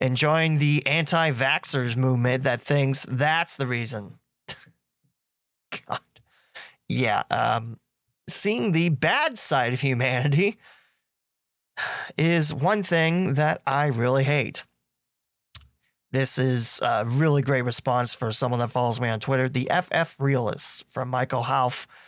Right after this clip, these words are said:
"Skip Bayless should be out of a job. The health of Damar Hamlin is all that matters tonight. This is a new low even for Skip."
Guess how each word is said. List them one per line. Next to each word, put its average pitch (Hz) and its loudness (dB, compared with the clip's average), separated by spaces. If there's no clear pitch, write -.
"Skip - 0
Bayless 208 4
should 180 2
be 165 4
out 151 4
of 139 0
a 135 0
job. 170 2
The 135 2
health 165 0
of 139 0
Damar 139 2
Hamlin 147 2
is 127 0
all 165 2
that 165 2
matters 147 2
tonight. 139 0
This 165 0
is 196 0
a 170 2
new 160 4
low 139 2
even 135 0
for 131 -2
Skip." - -4